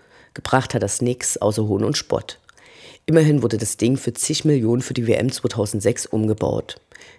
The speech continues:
Nicht nur im Osten wurde also beim Stadionbau gepfuscht. Es wird spannend. Bei den letzten Spielen besetzte die Dresdner Fanszene mehrmals den Oberrang.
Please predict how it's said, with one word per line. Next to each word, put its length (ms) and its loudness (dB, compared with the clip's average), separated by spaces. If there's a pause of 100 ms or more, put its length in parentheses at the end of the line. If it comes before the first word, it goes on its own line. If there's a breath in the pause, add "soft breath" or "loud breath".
(100)
Nicht 240 0
nur 100 4
im 80 4
Osten 480 2
wurde 180 4
also 140 0
beim 180 2
Stadionbau 640 0
gepfuscht. 640 -4 (640 loud breath)
Es 160 0
wird 140 2
spannend. 560 -2 (500 loud breath)
Bei 80 2
den 140 8
letzten 320 4
Spielen 440 4
besetzte 360 0
die 100 -2
Dresdner 480 0
Fanszene 560 0
mehrmals 380 2
den 160 0
Oberrang. 580 0